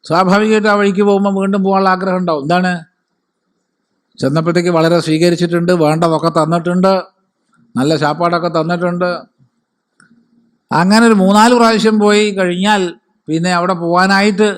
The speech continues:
പോവില്ലേ? ഇല്ല, പോവും.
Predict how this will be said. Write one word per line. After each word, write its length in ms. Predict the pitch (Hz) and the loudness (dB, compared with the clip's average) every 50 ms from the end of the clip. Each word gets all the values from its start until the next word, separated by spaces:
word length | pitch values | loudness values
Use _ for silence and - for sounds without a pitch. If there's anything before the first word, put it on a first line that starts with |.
| - - - _ _ _ _ _ _ _ _ _ _ _ _ _ _ _ _ _ _ _ _ - | -8 -16 -20 _ _ _ _ _ _ _ _ _ _ _ _ _ _ _ _ _ _ _ _ -2
പോവില്ലേ? 340 | 175 165 151 127 117 101 85 - - - - - - _ _ _ _ _ _ _ _ _ _ _ _ _ _ _ _ - | 0 0 0 0 -2 -4 -8 -10 -16 -20 -20 -20 -20 _ _ _ _ _ _ _ _ _ _ _ _ _ _ _ _ -6
ഇല്ല, 140 | 160 160 143 151 170 170 160 - _ _ _ _ _ _ _ _ _ _ _ _ _ _ - | -4 -2 -2 -4 -6 -12 -18 -20 _ _ _ _ _ _ _ _ _ _ _ _ _ _ -6
പോവും. 220 | 208 196 196 175 | -4 -4 -4 -4